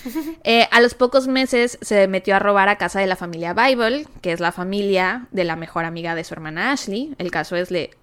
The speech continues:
la desaparición de Laura Bible y Ashley Freeman.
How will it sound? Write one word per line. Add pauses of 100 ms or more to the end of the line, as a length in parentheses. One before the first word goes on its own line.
la
desaparición
de
Laura
Bible (120)
y
Ashley
Freeman.